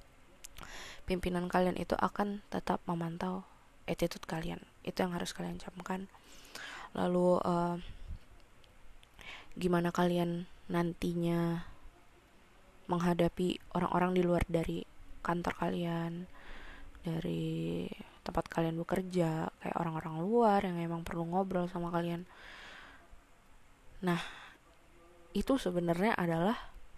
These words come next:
kuncian. Apakah tempat kalian bekerja itu bisa diper-, dipercaya, bisa amanah atau tidak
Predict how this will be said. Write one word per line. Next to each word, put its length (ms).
kuncian. 720
Apakah 560
tempat 240
kalian 240
bekerja 320
itu 160
bisa 160
diper-, 400
dipercaya, 1040
bisa 320
amanah 400
atau 240
tidak 320